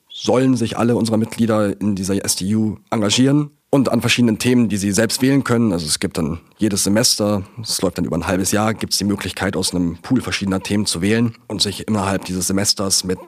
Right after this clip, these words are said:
einem kleineren Team, also anderen Leuten, die sich auch für dieses Thema entschieden haben, an diesem zu arbeiten. Und am Ende des Tages geht's darum, einen Output zu generieren,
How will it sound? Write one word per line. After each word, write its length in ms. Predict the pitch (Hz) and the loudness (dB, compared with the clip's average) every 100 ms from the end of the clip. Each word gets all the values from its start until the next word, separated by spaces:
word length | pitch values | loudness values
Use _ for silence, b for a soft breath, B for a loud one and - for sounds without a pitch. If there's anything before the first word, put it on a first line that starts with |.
| - | -12
einem 200 | - 95 | -6 -4
kleineren 440 | - 101 95 95 | -2 0 0 -4
Team, 380 | - 117 117 107 - | -2 2 2 0 -6
also 160 | 76 | -6
anderen 240 | - 101 98 | -4 -2 0
Leuten, 300 | 101 107 95 | 0 -2 -4
die 80 | 85 | -4
sich 160 | 80 | -4
auch 100 | - | -6
für 80 | - | -4
dieses 180 | 87 - | -4 -2
Thema 220 | 107 104 | 0 0
entschieden 460 | 92 - 98 92 87 | 0 0 -2 -2 -2
haben, 260 | 92 95 B B B B | -2 -2 B B B B
an 140 | 98 | -2
diesem 220 | 101 98 | -2 -2
zu 100 | - | -2
arbeiten. 460 | - 190 104 - 85 | 0 0 0 -2 -6
Und 100 | 90 | -4
am 80 | - | -2
Ende 200 | 104 95 | -2 -2
des 140 | - | -2
Tages 380 | - 92 95 - | -2 -2 -2 -4
geht's 220 | 87 - | -4 -4
darum, 320 | 90 92 104 | -4 -2 0
einen 180 | 98 90 | 0 -2
Output 340 | - 113 - | -2 -2 -2
zu 140 | - 104 | -2 -2
generieren, 520 | 110 104 101 107 | -2 -2 0 -2